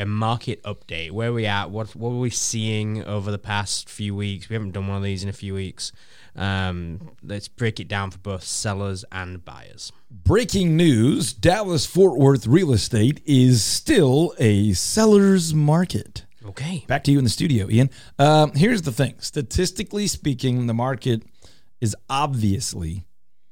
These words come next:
Speaker 2: a seller's market for almost all price points in almost all areas. Now, almost is a critical word there. Um, the luxury market, which, by the way, almost nobody who operates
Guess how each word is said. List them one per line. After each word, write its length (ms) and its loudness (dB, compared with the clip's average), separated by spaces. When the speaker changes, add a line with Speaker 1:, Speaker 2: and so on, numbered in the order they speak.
Speaker 2:
a 120 2
seller's 420 0
market 380 -8
for 220 -8
almost 500 2
all 180 -2
price 300 2
points 320 -2
in 100 0
almost 420 -4
all 240 -2
areas. 440 -4
Now, 180 -2
almost 480 0
is 200 -2
a 300 -8
critical 680 -2
word 380 -8
there. 320 -16
Um, 560 4
the 220 0
luxury 720 2
market, 420 -2
which, 240 0
by 140 4
the 80 4
way, 180 2
almost 340 0
nobody 440 4
who 260 2
operates 560 -2